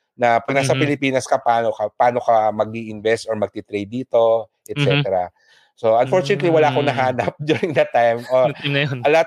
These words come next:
Speaker 1: of the R F Ps do not like, did not like the concept or did
Speaker 2: Oo,
Speaker 1: not,
Speaker 2: oo, oo.
Speaker 1: uh, want to dabble on it kasi super high risk. High risk
Speaker 2: Oo
Speaker 1: na
Speaker 2: nga,
Speaker 1: nga ang
Speaker 2: oo
Speaker 1: stock
Speaker 2: nga.
Speaker 1: market. Super, super, super high risk ang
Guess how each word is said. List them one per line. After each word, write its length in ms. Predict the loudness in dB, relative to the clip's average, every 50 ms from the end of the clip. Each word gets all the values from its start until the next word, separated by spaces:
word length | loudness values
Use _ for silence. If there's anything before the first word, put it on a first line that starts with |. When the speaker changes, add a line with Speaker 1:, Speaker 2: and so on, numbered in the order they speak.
| 0
Speaker 1:
of 80 | -2 0
the 140 | -2 0 2
R 180 | 2 2 2
F 160 | 2 -2 -4
Ps 480 | _ _ -10 -10 -8 -10 -14 -16 -20 _ _ _ _ _ _ _
do 160 | _ -6 -4 0
not 160 | 0 0 -2 -2
like, 240 | -2 0 0 0 0
did 160 | -4 -6 -6
not 160 | -2 -2 -2 -2
like 280 | 0 0 0 0 0 -2 _ _ _
the 320 | _ 0 2 2 2 2 2
concept 480 | 0 0 0 0 0 -2 -2 -2 0
or 240 | 0 0 0 0 -2
did 160 | -6 -8 -4
Speaker 2:
Oo, 80 | -2 0
Speaker 1:
not, 200 | 0 0 0 0 0
Speaker 2:
oo, 80 | 0 0 2 0
oo. 80 | 0 0
Speaker 1:
uh, 400 | 0 2 2 2 2 2 0 -2 -4 -8 _
want 320 | _ 0 0 0 0 -2 -6
to 320 | -6 -4 -4 -6 -6 -2
dabble 360 | 0 0 0 2 0 -2 0
on 120 | 0 -4 -4
it 120 | -6 -12 -12
kasi 320 | _ -14 -10 -10 -10 -10 -10 -12
super 480 | -18 -6 -6 -6 -2 0 0 0 0
high 240 | 2 0 0 0 0
risk. 320 | -2 -4 -6 -8 -8 -16 _ _ _ _ _ _ _
High 240 | 0 2 2 2 2
risk 80 | 2
Speaker 2:
Oo 80 | 0 0
Speaker 1:
na 80 | 0 -2
Speaker 2:
nga, 80 | 0
Speaker 1:
nga 80 | 0 0
ang 80 | 0
Speaker 2:
oo 100 | 0 0 0
Speaker 1:
stock 160 | -2 -2 -2
Speaker 2:
nga. 80 | 0 0
Speaker 1:
market. 380 | 0 0 0 0 -2 -2 -2 -4 _ _ _ _ _ _ _ _
Super, 320 | _ _ -4 -2 0 0 -2
super, 320 | 0 0 -2 0 0 -2
super 280 | -2 -2 -2 0 -2 0
high 200 | 2 0 0 0
risk 240 | -2 -2 -4 -6 -10 -4
ang 160 | -2 -2 0